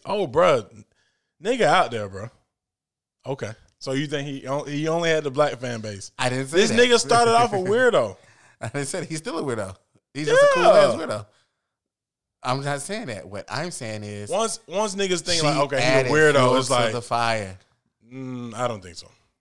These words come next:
Speaker 1: I, she had, I think she had no i-, impact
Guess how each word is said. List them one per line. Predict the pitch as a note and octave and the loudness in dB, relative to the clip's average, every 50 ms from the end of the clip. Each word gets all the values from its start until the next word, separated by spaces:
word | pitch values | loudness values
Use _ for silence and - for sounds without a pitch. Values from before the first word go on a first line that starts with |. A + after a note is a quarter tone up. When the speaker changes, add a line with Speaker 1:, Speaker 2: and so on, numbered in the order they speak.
| _ _ _ _ _ _ _ _ _ | _ _ _ _ _ _ _ _ _
Speaker 1:
I, | - A2 A#2 A#2 - - _ - _ _ | -10 -8 -8 -8 -8 -12 _ -20 _ _
she | - - D#3+ D#3+ | -8 -4 -2 0
had, | D#3 C#3+ C3 A#2+ - - | 0 0 0 -2 -6 -6
I | B2 C#3 D3 E3 F3+ F#3+ F#3+ | -2 2 2 4 4 2 2
think | F#3+ - D#3 C#3 C3 B2+ | -2 -4 -8 -8 -8 -6
she | C3 C3+ | -6 -4
had | B2+ B2+ A#2 | -4 -4 -4
no | A2+ A#2 A#2 A2+ | -6 -8 -8 -8
i-, | A2+ A2 - _ _ _ _ | -10 -12 -14 _ _ _ _
impact | A2+ A2+ G#2 G#2+ G2 F2+ F2 | -20 -18 -16 -14 -16 -16 -16